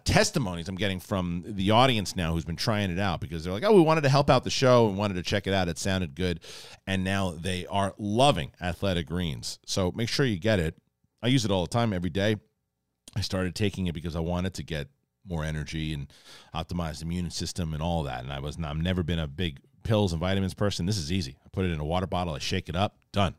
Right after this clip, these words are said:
One delicious scoop of Athletic Greens, seventy-five high-quality vitamins, minerals, whole food source superfoods, probiotics, all of it. It helps start your day right. I, I dig it because it's just easy.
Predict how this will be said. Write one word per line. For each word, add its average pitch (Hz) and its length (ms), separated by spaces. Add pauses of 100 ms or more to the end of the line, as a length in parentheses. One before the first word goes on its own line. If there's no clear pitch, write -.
(100)
One 110 220
delicious 104 380
scoop - 340
of 82 80
Athletic 90 400
Greens, 123 400 (280)
seventy-five 123 600
high-quality 98 560
vitamins, 107 500
minerals, 107 380
whole 107 220
food 107 240
source 92 300
superfoods, 117 540
probiotics, 98 720 (380)
all 143 240
of 71 40
it. - 140
It - 60
helps - 200
start 113 240
your 90 100
day 92 200
right. 76 260 (1160)
I, 160 240
I 143 260 (320)
dig 123 200
it 113 60
because 101 200
it's 90 100
just 98 220
easy. 101 360